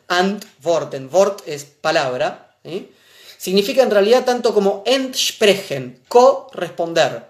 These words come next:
Tiene que haber correspondencia, ¿sí? La respuesta a nuestra pregunta no se agota en una afirmación que replique a la pregunta, estableciendo y comprobando las diferentes representaciones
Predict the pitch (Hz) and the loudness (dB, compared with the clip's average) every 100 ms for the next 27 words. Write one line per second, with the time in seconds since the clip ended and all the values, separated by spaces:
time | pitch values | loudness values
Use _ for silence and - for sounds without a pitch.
0 | _ - 247 247 269 277 233 196 185 190 | _ -12 -6 2 2 2 -2 -4 -6 -8
1 | 202 247 180 139 - 139 - _ _ _ | -6 -6 -6 -10 -10 -10 -14 _ _ _
2 | _ _ 202 262 - _ _ _ _ _ | _ _ -12 -12 -18 _ _ _ _ _
3 | _ - - - 185 220 220 302 294 240 | _ -20 -20 2 4 4 2 0 0 0
4 | 202 190 185 185 170 131 131 190 269 247 | 0 -2 0 0 0 -2 -2 -2 0 0
5 | 220 285 - 202 156 165 170 170 175 160 | 4 4 6 2 0 -6 -6 -6 -6 -6
6 | 151 202 196 180 165 160 - 226 247 - | -2 -2 0 -2 -4 -6 -4 -4 -4 0
7 | 165 147 143 143 151 147 123 117 127 123 | 2 2 0 -4 -4 -6 -8 -10 -10 -10
8 | - - - - 139 160 160 214 214 190 | -16 -20 -14 -4 2 2 2 -2 -2 -2
9 | 170 170 175 196 175 151 143 165 185 185 | -2 0 0 2 0 -2 -6 -4 -2 -2
10 | 165 143 143 147 143 139 247 262 196 190 | -2 -4 -6 -6 -6 -2 2 4 4 0